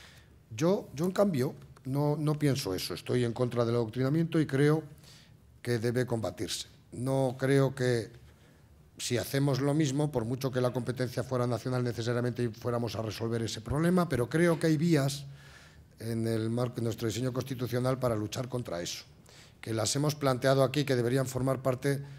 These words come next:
de un pacto más amplio. Siempre hemos puesto de ejemplo el Sistema Nacional de Salud. Allí hay un sistema de selección y formación de los profesionales sanitarios que se llama mir,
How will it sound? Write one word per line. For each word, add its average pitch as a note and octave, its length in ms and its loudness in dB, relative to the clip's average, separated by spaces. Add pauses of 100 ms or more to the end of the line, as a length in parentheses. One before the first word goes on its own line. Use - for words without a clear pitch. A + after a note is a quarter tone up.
(160)
de A2+ 160 -4
un B2 80 -2
pacto C3 300 -2
más B2 240 -2
amplio. F#2+ 320 -6 (640)
Siempre C3 280 -2
hemos D3 180 4
puesto C#3+ 300 2
de C#3 80 4
ejemplo F#3+ 580 4
el A2 140 -4
Sistema C#3 400 2
Nacional C3+ 400 2
de C3+ 80 2
Salud. G#2+ 320 -2 (720)
Allí C#3 420 2
hay C#3+ 200 6
un C#3 80 0
sistema C#3+ 640 2 (560)
de A2+ 1000 -2 (200)
selección D3+ 580 0
y C#3 60 0
formación B2 720 2 (640)
de A2 140 -6
los G#2+ 220 -4
profesionales D3+ 1080 0 (120)
sanitarios E3+ 880 2 (440)
que G#2 100 -10
se A2 160 -4
llama B2+ 280 2
mir, E3+ 360 2